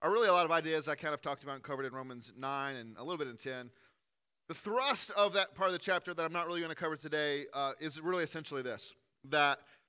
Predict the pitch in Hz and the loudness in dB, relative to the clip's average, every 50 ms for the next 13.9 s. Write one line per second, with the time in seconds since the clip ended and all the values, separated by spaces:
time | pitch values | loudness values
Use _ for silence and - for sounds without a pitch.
0 | _ _ _ _ - - _ _ _ _ - 135 165 165 139 135 156 220 240 240 | _ _ _ _ -20 -20 _ _ _ _ -6 -2 -2 -2 -2 -2 0 0 2 4
1 | 240 233 233 226 - - - - - 202 202 190 - - 190 190 185 156 165 175 | 4 4 4 4 2 -4 -4 -6 -6 -4 -4 -4 -2 -2 -2 -2 -2 0 0 0
2 | 175 143 135 170 165 147 139 - - - 135 190 202 226 226 214 233 208 214 190 | 0 0 -2 -6 -6 -6 -6 -12 -12 -4 0 4 4 4 4 4 2 -2 -2 -2
3 | 208 208 - - 196 170 165 151 165 - - - - 214 269 - _ _ _ _ | -2 -4 -4 -4 -2 0 2 2 0 -2 -6 -8 -8 -8 -8 -10 _ _ _ _
4 | _ _ _ _ _ _ _ - 151 165 170 175 170 170 160 143 143 160 160 190 | _ _ _ _ _ _ _ -4 0 0 2 2 2 0 -2 -4 -4 -2 0 0
5 | 180 175 175 165 147 135 147 196 196 202 - - 214 196 160 147 175 190 202 180 | 0 2 0 -2 -2 0 2 4 4 4 2 -2 -6 -4 -4 -4 -4 -4 -2 -2
6 | 190 - 202 185 175 156 143 175 170 151 - - 170 160 160 165 180 226 285 277 | -4 -2 0 0 0 0 -2 -4 -6 -6 -2 0 0 2 2 2 0 -2 -4 -8
7 | _ _ _ _ _ _ _ _ _ _ _ _ _ _ _ _ _ _ - - | _ _ _ _ _ _ _ _ _ _ _ _ _ _ _ _ _ _ -14 -8
8 | 127 156 151 165 170 175 175 175 175 175 170 170 165 160 151 - - - - - | -4 -2 2 4 6 6 6 6 4 2 0 0 0 -2 -2 -6 -10 -16 -20 -20
9 | _ _ _ _ - 180 190 185 175 143 131 175 185 196 208 208 190 202 196 202 | _ _ _ _ -2 0 2 2 0 0 0 2 4 6 4 4 4 0 -2 0
10 | 180 175 170 160 156 160 180 202 220 214 214 214 214 180 185 180 147 185 185 180 | 0 0 0 0 0 0 0 0 0 0 -2 -2 0 0 0 0 0 -2 -4 -4
11 | 170 170 165 165 160 156 - - 165 160 165 165 170 170 - 175 175 175 170 165 | -4 -6 -6 -6 -6 -8 -6 -2 0 0 2 2 0 -2 -4 -8 -6 -6 -4 -6
12 | 165 151 - 170 160 156 156 151 139 - - _ - - 202 196 190 185 160 147 | -6 -4 -2 -2 0 0 0 -2 -4 -6 -12 _ -6 -2 0 0 0 0 -4 -8
13 | 143 170 185 185 185 185 185 185 170 - - 147 135 156 156 156 156 - | -6 -6 -4 -4 -4 -4 -4 -6 -8 -8 -8 -6 -2 0 0 0 0 -4